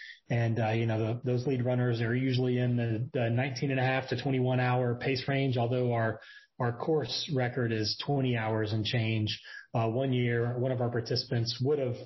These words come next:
set the course record under twenty hours, but he got held up due to a water crossing that was impassable, and he had to wait it out for a couple of hours. So normally they're in, they're in that range, like, lead runners are in the twenty hour-ish range,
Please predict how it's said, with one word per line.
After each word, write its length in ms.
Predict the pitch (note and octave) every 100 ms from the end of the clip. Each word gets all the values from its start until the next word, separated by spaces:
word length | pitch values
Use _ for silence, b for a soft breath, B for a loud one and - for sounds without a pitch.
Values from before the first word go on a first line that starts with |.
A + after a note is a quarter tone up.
| - _
set 280 | - D3+ D3
the 60 |
course 260 | C3 C#3 A#2+
record 280 | C3+ A#2+ B2+
under 160 | A#2 A#2
twenty 260 | - B2+ A#2
hours, 380 | A2+ A2+ A2+ -
but 180 | A2+ A#2+ B B B
he 60 | -
got 160 | B2+ B2+
held 220 | B2+ B2
up 200 | A#2+ -
due 140 | B2+
to 80 | B2
a 260 | A#2 B2 A#2
water 360 | A#2 B2 A#2 -
crossing 480 | A#2+ A2+ B2+ A2+
that 140 | A2+ A#2
was 140 | A2
impassable, 680 | A#2 A#2 B2 - B2+ A2 - B B B
and 80 | B2+
he 80 | B2+
had 120 | A#2
to 280 | A#2 A2 A#2 - _
wait 160 | C3+ C3
it 80 | B2+
out 240 | B2+ B2
for 80 | B2
a 40 |
couple 220 | - A#2+ A2+
of 80 |
hours. 380 | A2 G#2+ G#2+ - -
So 100 | -
normally 480 | D#3 E3+ F3 D#3+ D3
they're 260 | C3 C#3 C3+
in, 280 | B2+ D3 C3+
they're 220 | C#3+ C3
in 80 | C3
that 180 | C#3
range, 300 | B2+ A#2+ A#2
like, 180 | A#2+ A#2
lead 200 | B2+ D3+
runners 380 | C#3+ C3+ C3+ B2
are 60 | C3
in 60 |
the 80 | B2+
twenty 320 | A#2+ C#3+ C3
hour-ish 640 | B2 A#2+ A#2+ A#2 A#2+ A2+ -
range, 500 | A#2+ A#2 A2+ A2